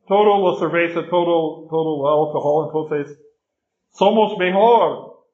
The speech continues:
que, que los que toman alguna, uh, cerveza alguna vez. O evita la macaya-, evita la, maquillaje, evita, las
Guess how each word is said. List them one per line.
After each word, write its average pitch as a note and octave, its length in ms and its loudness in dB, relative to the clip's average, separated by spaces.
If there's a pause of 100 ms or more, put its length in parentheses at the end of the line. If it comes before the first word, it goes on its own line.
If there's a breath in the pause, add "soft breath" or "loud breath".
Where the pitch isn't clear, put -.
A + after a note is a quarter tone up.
que, D3+ 640 -10
que D#3 180 -10
los D3+ 280 -6
que C#3+ 260 -8
toman F#3 320 -2
alguna, D3+ 600 -2 (380)
uh, D3 120 -4
cerveza E3 540 0
alguna C#3 400 0
vez. B2+ 380 -2
O C3 400 -4 (200)
evita F#3 420 0
la F3 120 0
macaya-, D#3 800 -2 (200)
evita F#3+ 400 -4
la, D3+ 420 0 (1040)
maquillaje, E3+ 1000 0
evita, E3+ 400 -4
las D3+ 220 -8